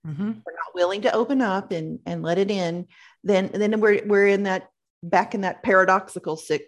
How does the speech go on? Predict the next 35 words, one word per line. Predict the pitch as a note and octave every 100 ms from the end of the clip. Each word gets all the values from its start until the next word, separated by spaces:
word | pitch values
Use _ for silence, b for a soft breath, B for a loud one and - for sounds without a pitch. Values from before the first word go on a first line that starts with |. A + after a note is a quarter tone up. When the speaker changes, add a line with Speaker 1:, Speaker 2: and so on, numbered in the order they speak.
| _
Speaker 2:
situation | - D#3+ - D#3 D3 D3+ D#3
of | D3+ D3+
Viktor | - D#3+ D3
Speaker 1:
Yeah. | A#3
Speaker 2:
Frankl. | F#3+ E3+ - - _ _ _ _ -
Speaker 1:
Yeah. | F#4+ - _ _
Speaker 2:
It's | C5 B4+ - -
just, | G3+ -
all | - G#3 B3+
of | C#4
this | G3 G3+ -
just | F#3+
really, | G3+ G3 G#3 G#3 _ _ _
it's, | G3+ G3+ -
<laughs> | - - B4+ - - - - _ -
I | C#4+
keep | - A4
talking | F4 F#4+ A4 G#4+
in | G#4+ G#4
circles, | G#4+ A4 A4+
but | E4 F4
it | E4
all | F4+
comes | - - F4
down | - C#4 E4 F4+
to | C4+
just | A#3 B3+ C4 B3+ - _ _ _
the | A3
moments. | A#3 C4+ D4+ - - - -
<laughs> | _ A#3 - -
Speaker 1:
Yeah. | G#3+ C3+ - - _ _ _
Yes. | G3+ F3+ D#3 C3+ - - - -
Stay | - - F3 F3
Speaker 2:
What? | F3+ C#4+ E4 -
Speaker 1:
focused | G#3+ G3+ G3 G3 G#3+ - - -